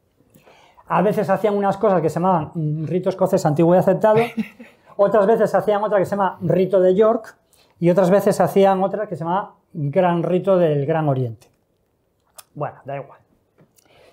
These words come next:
La cuestión es que la peña se empieza a mosquear y hacia finales del siglo dieciocho surge una cosa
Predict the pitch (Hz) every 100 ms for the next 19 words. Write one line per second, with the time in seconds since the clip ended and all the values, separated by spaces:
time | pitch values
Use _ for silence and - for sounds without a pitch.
0 | _ - 180 175 185 226 240 247 233 247
1 | 254 247 _ _ _ _ 170 160 160 202
2 | 170 160 147 185 151 135 117 _ _ _
3 | _ 147 190 226 226 226 233 - - _
4 | _ _ - _ _ _ - - 175 180
5 | 180 156 185 220 185 170 170 214 214 208
6 | 226 226 226 220 226 - _ _ _ _
7 | - 226 226 233 214 190 226 - 202 214